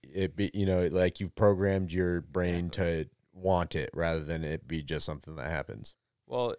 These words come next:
Speaker 2: and exactly what you're saying, we're human, so we think change is really hard, but then in,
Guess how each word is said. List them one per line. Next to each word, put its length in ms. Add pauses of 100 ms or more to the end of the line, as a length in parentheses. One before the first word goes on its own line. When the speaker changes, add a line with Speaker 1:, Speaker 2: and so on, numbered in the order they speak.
Speaker 2:
and 320
exactly 460
what 60
you're 100
saying, 420
we're 180
human, 460
so 460 (540)
we 140
think 300
change 340
is 160
really 220
hard, 420 (480)
but 140
then 380 (220)
in, 380